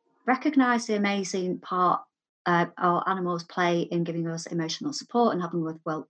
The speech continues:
with well-being, um, and the, you know, we've, we've talked before about how pets are humanised, and that's part of, part of the, the great thing about the industry. You know, pets are family, aren't they? It's a really important,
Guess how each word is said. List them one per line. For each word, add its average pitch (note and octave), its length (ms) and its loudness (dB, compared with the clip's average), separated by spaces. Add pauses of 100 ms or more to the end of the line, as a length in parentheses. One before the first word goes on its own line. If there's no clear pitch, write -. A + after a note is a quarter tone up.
with E3+ 160 -10
well-being, G3+ 600 4 (380)
um, F3+ 160 4
and F3+ 160 4
the, F#3 160 0
you F#3+ 120 -2
know, E3+ 260 0 (480)
we've, F3 260 -10
we've F#3+ 220 -2 (120)
talked F#3+ 200 -2
before F3 220 -2
about D#3+ 260 2
how E3 320 -2
pets - 240 -6
are - 20 -10
humanised, F3+ 640 -2
and D#3+ 80 -2
that's - 160 -4
part - 320 0
of, E3+ 140 -8 (480)
part G3 140 6
of - 80 -4
the, F3+ 260 0
the F3+ 80 -6
great F#3 340 2
thing B3+ 180 12
about F#3+ 200 4
the E3+ 80 2
industry. D#3+ 400 0
You E3 160 -2
know, E3 160 0
pets - 340 -4
are E3+ 120 0
family, G3 360 6
aren't G#3 200 4
they? D#3+ 100 -4
It's - 180 -8
a F3+ 60 -8
really F3+ 220 -2
important, E3+ 540 -4